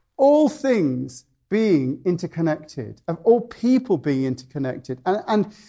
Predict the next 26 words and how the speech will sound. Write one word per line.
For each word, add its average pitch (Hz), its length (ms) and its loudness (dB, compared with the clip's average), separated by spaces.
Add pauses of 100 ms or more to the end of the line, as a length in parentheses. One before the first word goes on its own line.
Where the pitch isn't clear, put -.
(140)
that 214 400 4
sense 247 560 4
of 170 100 0
a 175 60 6
loving 202 600 6
nature 196 460 2
that 135 180 -6
contains 180 640 -2
us - 180 -6
all. 160 300 2 (460)
That 190 560 0
is 151 260 -2
what, 151 520 -4 (520)
that 226 240 -2
experience 202 760 0
of 135 80 -6
that 127 340 -4
is 208 320 0
what 165 260 -6 (440)
is, 190 160 0
produces 151 540 -8
joy. 196 280 -8
When 180 260 0
we 196 120 2
have 214 400 -8
that, 107 260 -8